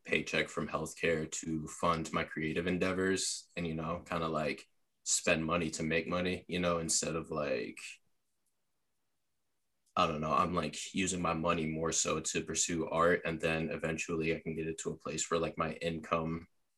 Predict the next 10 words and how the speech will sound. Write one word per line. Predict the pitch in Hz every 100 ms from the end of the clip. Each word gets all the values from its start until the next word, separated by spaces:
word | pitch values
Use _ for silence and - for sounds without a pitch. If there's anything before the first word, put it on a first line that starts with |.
| _ _ _ _ _ _ _ _ -
is | -
kind | - 95 85
of | -
sustained | 90 - 85 95 98
by | 87
things | 92 87
I'm | 85
passionate | - 95 110 131 127
about, | 127 131 131 - -
but | 175 113 - -